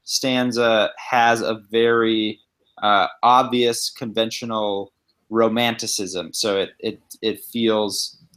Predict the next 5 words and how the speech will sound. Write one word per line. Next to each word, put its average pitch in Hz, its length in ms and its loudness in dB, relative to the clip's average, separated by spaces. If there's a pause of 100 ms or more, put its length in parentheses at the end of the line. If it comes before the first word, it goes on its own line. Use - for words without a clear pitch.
(140)
like 101 360 0 (300)
Keatsian 139 1000 -2
or 107 640 2 (240)
pastoral 135 1000 2
or 101 640 -2